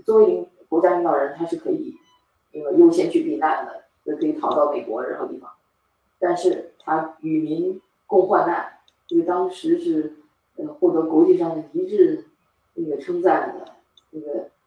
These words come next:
而且 <laughs> 是Tucker Carlson，有些人他简直把他看成圣人了。然后那个布什，那个小布什也把他称赞成是一个英雄般的人物。嗯，讲到这儿，我就想起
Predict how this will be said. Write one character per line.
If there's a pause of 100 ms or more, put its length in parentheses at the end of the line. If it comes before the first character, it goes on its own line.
(140)
而
且 (100)
<laughs>
是
Tucker
Carlson， (480)
有
些
人
他
简
直
把
他 (360)
看
成
圣
人
了。 (440)
然
后
那
个
布
什，
那
个
小
布
什
也
把
他
称
赞
成 (100)
是
一
个 (400)
英
雄
般
的
人
物。 (600)
嗯，
讲
到
这
儿，
我
就
想
起